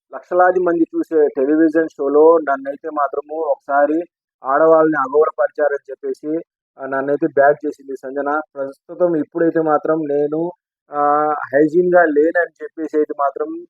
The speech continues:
ఆ, అక్కడ బ్యాడ్‌గా పోర్ట్రే చేసింది. తనైతే మాత్రం నన్ను ఎప్పుడూ కించపరచడానికే,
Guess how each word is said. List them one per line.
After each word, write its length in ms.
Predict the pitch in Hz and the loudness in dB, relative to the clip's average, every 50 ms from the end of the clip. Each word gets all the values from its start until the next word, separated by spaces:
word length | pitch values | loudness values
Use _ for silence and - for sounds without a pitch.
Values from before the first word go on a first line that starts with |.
| _ _ | _ _
ఆ, 40 | 139 | -10
అక్కడ 600 | 135 135 131 131 131 - 139 135 135 135 135 131 - _ _ _ _ _ _ | -8 -6 -6 -6 -6 -8 -6 -2 0 0 0 0 -2 _ _ _ _ _ _
బ్యాడ్‌గా 340 | 135 139 147 151 156 165 156 - 147 | -4 -4 -2 0 0 0 0 2 2
పోర్ట్రే 280 | 147 151 151 156 160 | 0 2 4 4 2
చేసింది. 600 | 151 143 147 143 - - 139 139 139 147 156 160 | 2 4 2 0 -2 -2 -12 -8 -4 -2 -2 -2
తనైతే 460 | 156 - - 139 135 143 151 151 165 165 | -2 -4 -8 -8 -4 -4 -2 0 0 0
మాత్రం 300 | 165 156 156 - 165 160 | 0 0 0 0 -2 -4
నన్ను 200 | 156 143 139 135 | -4 -6 -6 -4
ఎప్పుడూ 300 | 131 131 - _ 156 165 | -6 -8 -8 _ -8 -8
కించపరచడానికే, 1080 | 156 - - 139 143 - 156 - 156 147 139 147 151 151 147 147 - - 160 165 165 | -8 -8 -10 -16 -8 -8 -4 -4 -4 -4 -4 0 0 0 2 0 -2 -2 0 0 0